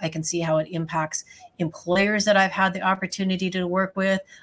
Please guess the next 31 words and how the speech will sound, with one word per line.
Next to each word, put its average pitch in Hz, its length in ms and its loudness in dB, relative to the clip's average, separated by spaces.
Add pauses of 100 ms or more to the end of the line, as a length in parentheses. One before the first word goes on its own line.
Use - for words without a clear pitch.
I 185 100 4
can 180 160 -2
see 185 340 0
how 170 320 2
it 165 240 0
impacts 170 680 -2 (380)
advisors 175 800 2
who 202 120 -2
are 190 140 2
trying 185 400 0
to 175 80 -2
do 175 220 0
the 175 120 -2
right 170 260 0
thing. 175 280 0
I 165 120 0
can 170 140 -4
see 190 200 2
how 175 220 2
it 170 80 0
affects 175 420 -2 (360)
physicians 185 760 4
that 165 120 2
are 156 120 8
even 165 260 0
trying 156 360 0
to 151 80 -4
do 147 180 -4
the 147 100 -6
right 143 300 -4
thing." 139 340 -6